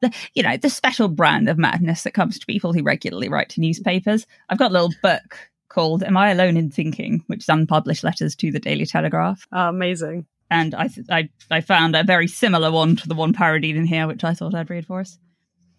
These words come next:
Speaker 1: "Sir, if the government was serious about ending knife crime, it could do so in a week. All that would be necessary would be for anyone found with a knife without proper excuse to receive ten lashes with a cat o' nine tails.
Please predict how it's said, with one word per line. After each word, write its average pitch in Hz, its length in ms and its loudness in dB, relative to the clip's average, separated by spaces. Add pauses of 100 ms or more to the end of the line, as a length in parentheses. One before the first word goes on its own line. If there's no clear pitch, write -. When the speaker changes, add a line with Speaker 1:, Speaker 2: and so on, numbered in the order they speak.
(120)
Speaker 1:
"Sir, 185 320 0 (400)
if 214 100 2
the 247 80 6
government 170 420 2
was 185 140 -2
serious 170 400 0
about 165 240 0
ending 175 280 4
knife 170 260 2
crime, 151 320 2
it - 100 -8
could 170 120 0
do 285 180 0
so 165 240 0
in 190 160 2
a 165 40 0
week. 240 360 -2 (260)
All 294 140 -6
that 254 100 -4
would 165 120 0
be 175 80 -2
necessary 160 520 -2
would 196 160 2
be 202 140 2
for 202 160 -4
anyone 190 320 2
found 175 320 2
with 160 100 -2
a 160 60 0
knife 160 340 0
without 185 320 2
proper 147 220 -10
excuse - 460 -6
to 185 100 -6
receive 190 320 0
ten 262 280 2
lashes 175 480 -2
with 233 120 -2
a - 20 -4
cat 160 240 -2
o' 180 60 0
nine 202 240 4
tails. - 420 -8